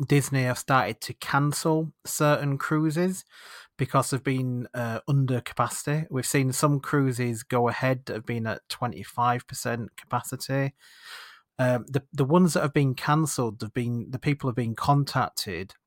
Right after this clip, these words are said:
and they've been asked if they want to move it to another time. And I think they've been given a fifty percent discount to move it to another time.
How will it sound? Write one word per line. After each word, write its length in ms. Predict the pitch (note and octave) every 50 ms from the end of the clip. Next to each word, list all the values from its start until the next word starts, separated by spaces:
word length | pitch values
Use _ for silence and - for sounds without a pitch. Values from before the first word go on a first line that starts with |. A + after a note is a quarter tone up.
| _
and 180 | - C3+ B2+ C3
they've 120 | C3+ A#2
been 180 | - C3 B2+ B2+
asked 280 | C3 B2 - - -
if 140 | C3+ A#2 -
they 120 | - C3+ B2+
want 260 | A#2 B2+ B2+ G#2 -
to 80 | - A#2+
move 340 | B2 B2+ C3 C3 C3 B2 C3+
it 260 | B2+ A#2+ - - _
to 380 | - - C3+ B2 A#2+ A#2+ A#2 G#2+ -
another 220 | A#2 B2 A2+ A2+
time. 540 | - - - C#3+ D3 D3+ D3 D3+ D3+ D3+ D3+
And 120 | - A#2+
I 40 | B2
think 160 | - F#3+ F#3
they've 120 | F3 E3 D3
been 200 | - D3+ C#3+ C3+
given 420 | C#3+ C#3 - C3+ B2+ A#2+ A#2 A#2
a 60 | -
fifty 400 | - - - D#3 C#3 - - C#3
percent 420 | C3 - B2+ - - B2 A#2 F#2+ F#2
discount 580 | C#3 D#3 - - - D3+ C3 A2+ F#2+ - - -
to 80 | -
move 360 | A2+ A2+ B2 C3 C#3 C#3 B2+
it 220 | B2+ A#2 - - _ -
to 180 | - - A#2+ A2+
another 240 | A2 A2+ G#2 G#2
time. 400 | G2 - - A#2+ B2 C3+ C3+ C3+